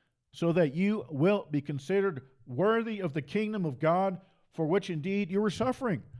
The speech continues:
If you're not suffering, you're not worthy of the kingdom of God. If you're not suffering for the name of Jesus Christ, you're not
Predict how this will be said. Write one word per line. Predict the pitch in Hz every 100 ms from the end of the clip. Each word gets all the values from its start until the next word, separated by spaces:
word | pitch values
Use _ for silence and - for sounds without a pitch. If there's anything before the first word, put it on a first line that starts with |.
| - _ _ - _ _
If | - 185
you're | 226 240
not | 269
suffering, | - - 262 - 233 226
you're | 226
not | 240 247
worthy | 233 247 233
of | 240
the | 220
kingdom | 247 247 240
of | 240
God. | 240 254 262 123 - _ _ _
If |
you're | 190
not | 254 254
suffering | - 247 240 254 185
for | 214
the | 196
name | 180 202 233 226
of | 180
Jesus | 143 226 202 196
Christ, | 220 196
you're | 254 190 254 233 - -
not | 185 202 208